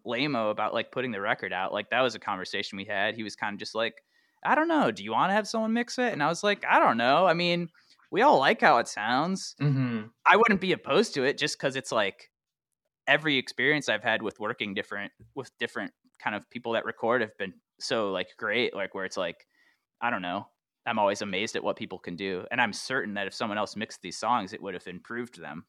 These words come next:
Speaker 1: But at a certain point, you're just kinda like, "Well, there's probably some things about what we did that I really like." And we kinda just, like, I don't know. As long, like, once we started getting some positive feedback from people that weren't involved in the whole process and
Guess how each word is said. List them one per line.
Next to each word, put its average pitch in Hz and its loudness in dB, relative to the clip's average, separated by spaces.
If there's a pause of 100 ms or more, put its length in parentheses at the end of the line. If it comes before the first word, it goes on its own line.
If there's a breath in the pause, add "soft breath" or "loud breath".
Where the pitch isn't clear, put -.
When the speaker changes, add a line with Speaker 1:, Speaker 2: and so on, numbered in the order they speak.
Speaker 1:
But 104 -2 (480 soft breath)
at 127 0
a 117 0
certain 123 2
point, 127 -2
you're 123 0
just 110 -6
kinda 120 2
like, 98 -2 (140)
"Well, 254 8
there's 240 4
probably 294 8
some 123 -2
things 110 -2
about 107 0
what 113 0
we 104 -4
did 104 -4
that 104 -2
I 101 2
really 95 -4
like." 92 -6 (340)
And 117 -4
we 110 -4
kinda 113 0
just, 101 -8
like, 92 -2 (1040 soft breath)
I 175 8
don't 139 8
know. 107 0 (420)
As 131 0
long, 190 8 (100)
like, 160 6
once 165 2
we 151 -2
started 156 4
getting 139 2
some 117 -4
positive 117 2
feedback 113 -2
from 113 -8
people 113 -8
that 104 -2
weren't 110 -4
involved 110 -2
in 107 -6
the 107 -6
whole 117 -6
process 143 -2
and 104 -8